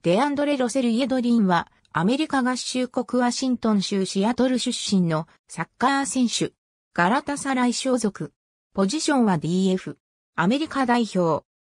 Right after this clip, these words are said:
地元シアトルのシアトルサウンダーズエフシー下部組織から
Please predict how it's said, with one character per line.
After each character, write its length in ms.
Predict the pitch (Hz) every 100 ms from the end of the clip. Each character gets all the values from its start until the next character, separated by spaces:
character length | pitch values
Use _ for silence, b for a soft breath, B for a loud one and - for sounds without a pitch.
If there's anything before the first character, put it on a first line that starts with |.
| _ _ _
地 120 | - 196
元 280 | 294 285
シ 180 | 269 294
ア 80 | 277
ト 160 | 269 233
ル 100 | 190
の 120 | 160
シ 200 | - 185
ア 100 | 240
ト 140 | 247
ル 100 | 254
サ 180 | 240 254
ウ 100 | 277
ン 60 | 233
ダ 180 | 220
ー 20 | 175
ズ 140 | 165
エ 80 | 147
フ 140 | -
シ 200 | - 247
ー 40 | 233
下 140 | 185
部 100 | 180
組 200 | - 233
織 280 | - - -
か 120 | 185
ら 200 | 165 156